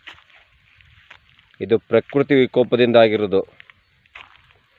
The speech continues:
ಗಾಳಿ, ಮಳೆಯಿಂದಾಗಿ ಇಂದು ರೈತರ ಬದುಕು ಅಲ್ಲೋಲ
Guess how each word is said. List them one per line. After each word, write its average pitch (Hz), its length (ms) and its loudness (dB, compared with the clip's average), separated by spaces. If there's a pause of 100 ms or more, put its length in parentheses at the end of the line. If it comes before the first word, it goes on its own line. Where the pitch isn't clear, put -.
(2500)
ಗಾಳಿ, 113 400 2 (760)
ಮಳೆಯಿಂದಾಗಿ 110 760 2 (1000)
ಇಂದು 117 280 2 (1080)
ರೈತರ 113 300 2 (100)
ಬದುಕು 110 360 -2 (1160)
ಅಲ್ಲೋಲ 113 440 0